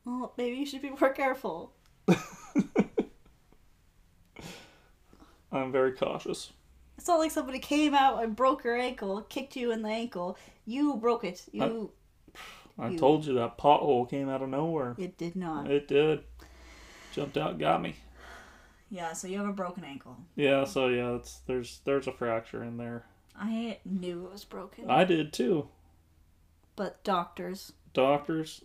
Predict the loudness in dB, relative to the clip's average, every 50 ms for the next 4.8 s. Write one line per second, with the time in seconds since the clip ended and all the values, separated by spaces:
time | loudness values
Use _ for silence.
0 | -20 -16 -16 -14 -6 -4 -4 -4 -4 -4 -4 -2 -2 0 0 0 -2 -2 -4 -4
1 | -6 -6 -8 -8 -4 -2 -2 -2 -4 -6 -10 _ _ _ _ -6 -6 -6 -6 -4
2 | -2 -2 0 0 -2 -4 -8 -14 _ _ _ _ _ _ -12 -8 -8 -8 -8 -8
3 | -10 -10 -8 -6 -6 -6 -6 -6 -6 -6 -4 -2 -4 -4 -4 -4 -6 -6 -6 -6
4 | -6 -8 -8 -8 -8 -8 -4 -2 -2 -2 -2 -4 -6 -10 -12